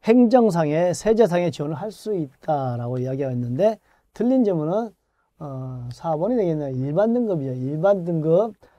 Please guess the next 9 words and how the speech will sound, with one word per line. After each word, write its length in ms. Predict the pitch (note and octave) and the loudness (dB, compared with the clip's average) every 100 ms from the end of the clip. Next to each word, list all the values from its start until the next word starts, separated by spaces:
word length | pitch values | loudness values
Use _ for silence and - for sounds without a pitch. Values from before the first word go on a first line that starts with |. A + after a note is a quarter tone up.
| _ | _
최우수 360 | - A#3 A3+ G#3 | 6 8 8 4
등급, 420 | G#3+ G#3 A3+ A3+ - | 2 4 4 2 -4
우수 340 | - C4 G#3+ A#3 | -2 2 4 4
등급, 460 | G#3+ E3+ F3 G3+ - _ _ _ | 4 4 4 2 0 _ _ _
양호 320 | E3 F3+ A3 | 4 6 6
등급, 220 | G3+ F#3 D#3 | 4 2 0
일반 680 | C#3+ D#3+ E3+ D#3 E3+ F3+ | 2 4 4 4 2 2
등급을 460 | D3+ D3 C3+ B2+ E3+ | -2 -4 -4 -4 -4
말하고 500 | C3+ A2+ A2+ C3+ D3 | -4 -4 -4 -4 -4